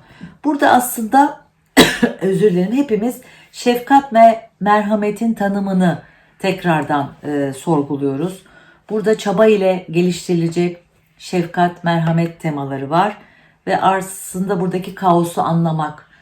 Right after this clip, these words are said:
bu kaosun içindeki düzeni de anlamak üzere ve burada bir yakın çevreniz ve iletişim,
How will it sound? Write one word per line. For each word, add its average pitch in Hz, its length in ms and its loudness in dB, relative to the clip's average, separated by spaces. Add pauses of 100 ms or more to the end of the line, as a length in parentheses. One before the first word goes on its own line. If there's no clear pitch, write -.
(260)
bu 175 220 -2
kaosun 190 440 -2
içindeki 170 520 -2
düzeni 170 360 -2
de 165 100 -2
anlamak 147 580 -8 (1120)
üzere 170 420 -2 (340)
ve 202 120 -2
burada 208 240 -2
bir 202 100 -4
yakın 196 340 -4
çevreniz 175 540 -2
ve 180 80 -2
iletişim, 175 640 -4